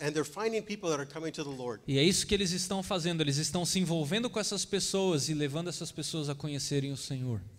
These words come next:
Speaker 1: There's people, when they left their country, they were Muslims.
Speaker 2: Pessoas que saíram dos seus países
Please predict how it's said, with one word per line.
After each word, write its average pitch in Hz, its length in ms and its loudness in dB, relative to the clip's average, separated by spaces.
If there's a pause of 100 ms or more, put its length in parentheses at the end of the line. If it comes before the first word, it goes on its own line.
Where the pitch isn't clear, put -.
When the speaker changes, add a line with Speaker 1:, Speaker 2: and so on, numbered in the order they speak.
(260)
Speaker 1:
There's 214 180 4
people, 302 360 0
when 220 100 8
they 214 140 8
left 262 240 4
their 247 120 2
country, 214 380 0
they 180 140 4
were 170 180 2
Muslims. 180 640 2 (500)
Speaker 2:
Pessoas 226 580 4
que 190 300 4
saíram 240 640 4
dos 233 160 2
seus 233 320 2
países 208 1120 2